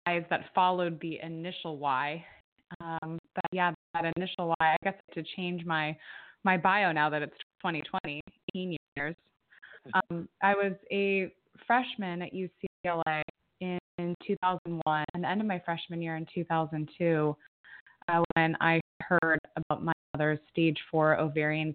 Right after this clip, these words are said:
cancer diagnosis. Um, I've always been obsessed with science. It's just how my brain works, needing to know things work and figure it out.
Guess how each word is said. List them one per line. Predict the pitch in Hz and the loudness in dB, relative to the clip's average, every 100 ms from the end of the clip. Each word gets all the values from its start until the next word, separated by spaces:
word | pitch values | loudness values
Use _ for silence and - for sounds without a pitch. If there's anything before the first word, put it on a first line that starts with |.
| - | -4
cancer | 147 147 151 | -6 -4 -4
diagnosis. | 139 147 139 135 _ - - 113 _ _ _ _ - - _ - | 2 2 2 -4 _ -10 -8 -8 _ _ _ _ -20 -20 _ -6
Um, | 175 - - | -6 -6 -6
I've | - - 226 | -2 0 2
always | 226 190 _ - | 2 0 _ -8
been | 180 - | -8 -8
obsessed | - - | -10 -10
with | 165 - | -10 -4
science. | 170 165 165 160 - | -2 0 -2 -4 -8
It's | - - | -12 -10
just | 180 - | -10 -6
how | 175 | -4
my | 160 | -4
brain | 156 165 165 156 | -4 -4 -4 -2
works, | 160 156 156 - _ - | 0 0 -2 -6 _ -4
needing | 175 170 175 165 - | 0 2 2 0 -2
to | 165 160 | -2 2
know | 160 156 151 - | 2 2 0 -4
things | 160 156 - _ - | -4 -4 -8 _ -2
work | 160 160 151 | 2 2 0
and | - - - | -8 -12 -10
figure | 160 170 | 0 0
it | - | 4
out. | 160 156 | 4 4